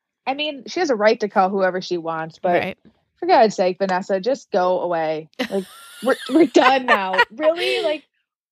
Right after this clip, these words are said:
Speaker 1: who cares if Dan and Blair kiss? Like, that's the,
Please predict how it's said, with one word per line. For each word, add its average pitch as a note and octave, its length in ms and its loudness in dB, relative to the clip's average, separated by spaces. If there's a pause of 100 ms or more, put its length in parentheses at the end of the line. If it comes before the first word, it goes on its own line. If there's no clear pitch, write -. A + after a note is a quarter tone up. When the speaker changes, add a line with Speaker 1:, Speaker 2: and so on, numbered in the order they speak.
Speaker 1:
who F4 320 -4
cares B3+ 680 -4
if A3 280 -8
Dan A3 260 -2
and G#3 140 -4
Blair F#3+ 240 -2
kiss? - 340 -10
Like, G#3+ 240 2
that's G#3+ 540 0
the, - 100 -4